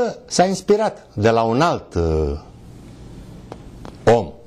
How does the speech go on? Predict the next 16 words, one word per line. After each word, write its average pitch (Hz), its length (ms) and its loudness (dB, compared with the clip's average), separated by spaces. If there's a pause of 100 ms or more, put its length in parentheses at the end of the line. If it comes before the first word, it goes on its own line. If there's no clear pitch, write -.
(260)
care 90 240 0
a 90 40 0
trăit 107 360 -2
în 98 100 2
urmă 107 280 0
cu 92 120 -2
mai 92 180 2
bine 101 280 0
de 82 280 0
două 87 300 2
sute - 260 -4
de 76 120 -2
ani. 131 260 0 (380)
Este 160 180 2
vorba 202 260 2
de 180 240 0